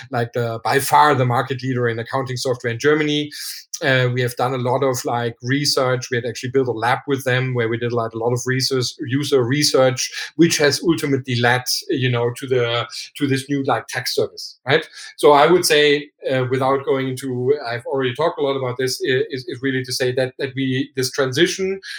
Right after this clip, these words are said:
from being, like, a standalone, um, banking app to really saying that, you know, the future also in terms of monetization right? Which is the,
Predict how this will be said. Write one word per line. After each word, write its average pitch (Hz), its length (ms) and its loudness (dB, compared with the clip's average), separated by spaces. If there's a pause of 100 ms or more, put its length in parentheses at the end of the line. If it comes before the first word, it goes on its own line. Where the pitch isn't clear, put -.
(140)
from 135 180 4
being, 139 400 -2
like, 123 240 0
a 123 60 -6
standalone, 131 920 0 (140)
um, 123 440 -4 (100)
banking 175 460 2
app 147 240 2 (380)
to 147 120 0
really 147 380 0
saying 131 420 4
that, 123 220 -2 (100)
you 139 100 -6
know, 120 300 -2
the 127 80 -4
future 156 500 -2
also 143 220 2
in 135 60 -2
terms 139 260 -2
of 123 80 -10
monetization 135 880 -2 (300)
right? 156 240 2 (320)
Which 139 220 2
is 151 220 0
the, 123 220 6